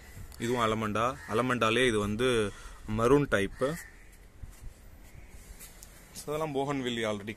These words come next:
காட்டியிருப்போம் உங்களுக்கு, பார்த்துருப்பீங்க. So, இதெல்லாம் season plan, but ஆனா இது வந்து ரொம்ப நாளா வந்துட்டு இருக்கு. சூப்பரா இருக்கு பார்க்கறதுக்கு. So, இது பார்த்தீங்கன்னா தெரியும் உங்களுக்கு, வெண்டைக்காய் செடி.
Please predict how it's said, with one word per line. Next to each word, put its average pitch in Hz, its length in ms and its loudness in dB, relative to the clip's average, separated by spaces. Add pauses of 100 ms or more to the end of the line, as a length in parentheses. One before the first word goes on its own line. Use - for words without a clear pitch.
காட்டியிருப்போம் 101 400 -4
உங்களுக்கு, 87 300 -12
பார்த்துருப்பீங்க. 90 480 -12 (1300)
So, 98 80 -10 (480)
இதெல்லாம் 117 300 -6
season 139 300 -2
plan, 107 320 2 (440)
but 95 180 -8
ஆனா 113 220 -2
இது 101 160 -2
வந்து 104 240 -2
ரொம்ப 107 160 -2
நாளா 117 140 2 (100)
வந்துட்டு 107 220 -4
இருக்கு. 92 200 -10
சூப்பரா 117 300 0
இருக்கு 92 260 -8
பார்க்கறதுக்கு. 92 440 -10 (1080)
So, 104 160 -14
இது 123 100 -8
பார்த்தீங்கன்னா 120 400 -2
தெரியும் 110 240 -4
உங்களுக்கு, 101 300 -4 (1900)
வெண்டைக்காய் 110 420 0
செடி. 110 180 -6